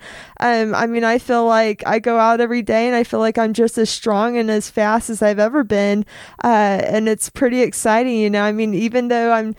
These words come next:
I feel like I could always improve my marathon P R, but, you know, it's kinda like, well, why would I do the marathon when I can go, you know, further and, uh, find out, you know, what's possible, pushing my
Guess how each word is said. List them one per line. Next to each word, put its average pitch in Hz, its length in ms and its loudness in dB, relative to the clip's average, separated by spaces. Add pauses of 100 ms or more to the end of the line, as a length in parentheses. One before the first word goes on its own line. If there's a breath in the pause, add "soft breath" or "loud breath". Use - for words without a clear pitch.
(220 loud breath)
I 254 140 0
feel 262 200 0
like 262 160 2
I 269 100 2
could 262 140 2
always 240 320 2
improve 226 380 -2
my 226 120 0
marathon 240 540 0
P 311 180 0
R, 330 280 2
but, 240 340 0
you 240 140 -2
know, 233 240 2
it's 226 200 -2
kinda 233 200 -2
like, 226 180 -2
well, 233 160 2
why 226 180 2
would 233 120 0
I 226 100 2
do 226 160 -6
the 226 100 0
marathon 220 520 0
when 214 140 -2
I 214 120 0
can 220 200 -6
go, 214 300 2 (300 loud breath)
you 233 120 -2
know, 226 180 2
further 254 560 2
and, 214 380 0
uh, 208 320 2
find 220 320 -2
out, 220 200 0
you 220 100 -2
know, 214 180 0
what's 202 220 -4
possible, 214 600 -2
pushing 208 400 -4
my 196 260 -2